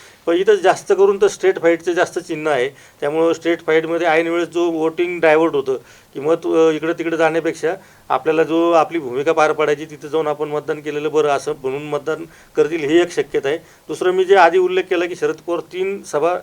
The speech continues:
बीड लोकसभा मतदारसंघात घेणार आहे त्याचं मुख्य कारण असं आहे की बीड जिल्ह्याच्या राजकारणामध्ये राष्ट्रवादी काँग्रेसच्या पक्षाच्या तर्फे, अ, धनंजय मुंडे यांचं अधिक लक्ष होतं आणि, अ, धनंजय मुंडेंच्या, अ, मागे अजित पवार होते. तर अजित पवारांच्यामुळं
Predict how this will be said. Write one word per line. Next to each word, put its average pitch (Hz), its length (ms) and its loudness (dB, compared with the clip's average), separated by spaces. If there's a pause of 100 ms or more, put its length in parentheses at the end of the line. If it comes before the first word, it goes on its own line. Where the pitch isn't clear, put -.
(200)
बीड 156 160 -8
लोकसभा 160 420 -4
मतदारसंघात 143 560 -6
घेणार 117 260 -6
आहे 127 80 -6 (340)
त्याचं 156 180 -4
मुख्य 196 280 4
कारण 202 220 4
असं 185 220 2
आहे 175 120 0 (460)
की 165 60 -10
बीड 170 200 2
जिल्ह्याच्या 180 380 2
राजकारणामध्ये 170 600 -2
राष्ट्रवादी 160 400 -2
काँग्रेसच्या 165 560 -2
पक्षाच्या 165 460 -4
तर्फे, 156 360 -2 (460)
अ, 147 60 -12
धनंजय 135 380 -4
मुंडे 165 320 0
यांचं 170 380 0 (220)
अधिक 151 280 2
लक्ष 151 240 0 (260)
होतं 120 280 -4
आणि, 143 300 -2 (400)
अ, 139 280 0
धनंजय 147 320 -4
मुंडेंच्या, 165 760 -2
अ, 139 640 -4
मागे 143 280 0
अजित 160 240 2 (100)
पवार 135 180 2
होते. 104 200 -4 (440)
तर - 40 0
अजित 156 220 2 (100)
पवारांच्यामुळं 185 1040 2